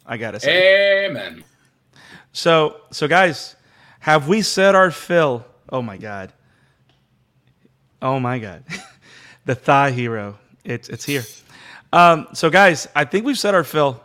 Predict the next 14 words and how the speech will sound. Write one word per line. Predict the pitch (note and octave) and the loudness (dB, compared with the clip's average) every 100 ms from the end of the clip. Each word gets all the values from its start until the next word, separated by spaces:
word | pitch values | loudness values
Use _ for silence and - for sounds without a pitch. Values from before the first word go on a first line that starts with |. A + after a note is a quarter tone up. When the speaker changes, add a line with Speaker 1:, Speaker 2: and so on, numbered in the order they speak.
| _ | _
Speaker 1:
on | C3+ | -6
My | C#3 | -4
Hero | C3+ C#3 | -2 -4
Academia. | C3+ C3 C3 C3 | -4 -8 -6 -6
I | C3 | -6
mean, | C#3 C3+ B2 - _ _ _ - | -4 -6 -8 -14 _ _ _ -8
two | F#3 F#3+ G#3 A3 G#3+ _ | -2 -2 -2 -4 -8 _
home | D#3 D#3+ E3+ E3+ - | -4 -2 -2 -6 -10
runs | B2+ C3+ D3 F3+ F3+ - - | -6 -4 -4 -6 -10 -18 -14
worth | A#2+ C#3 C#3 | -6 -6 -6
of | B2+ | -8
episodes. | C3 B2+ - C#3+ A#2+ - _ - _ _ | -10 -10 -10 -10 -10 -14 _ -20 _ _
It's | E3+ E3+ - | -6 -6 -4
been | E3 D#3 C#3+ | -4 -4 -6